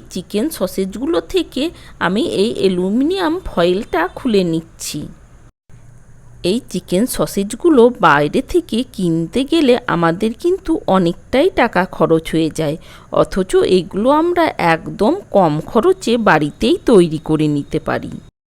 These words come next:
সব চিকেন সসেজগুলো থেকেই এই অ্যালুমিনিয়াম ফয়েলগুলো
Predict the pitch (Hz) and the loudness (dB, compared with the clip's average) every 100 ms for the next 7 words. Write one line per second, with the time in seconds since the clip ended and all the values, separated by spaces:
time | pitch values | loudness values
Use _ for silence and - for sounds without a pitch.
0 | _ - - - - - - - - 190 | _ -20 -20 -20 -20 -20 -20 -6 2 4
1 | - - 196 - 240 277 185 - 185 196 | 2 -4 -6 -2 -2 0 -2 2 0 -2
2 | - 320 370 392 370 254 285 349 - 180 | -2 0 2 0 0 0 -2 -2 0 0
3 | 226 349 - - 185 180 185 190 370 359 | 0 -4 -10 2 4 4 4 2 2 2
4 | 269 311 - 208 165 175 226 381 | 2 0 2 6 6 4 2 4